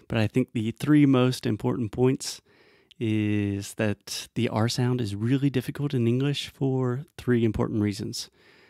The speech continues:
Number one, this sound does not exist in Portuguese, and all sounds that you do not have in your native language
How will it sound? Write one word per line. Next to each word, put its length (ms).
Number 180
one, 460
this 120
sound 280
does 180
not 260
exist 440
in 100
Portuguese, 760
and 560
all 180
sounds 600
that 340
you 100
do 140
not 300
have 300
in 120
your 100
native 280
language 420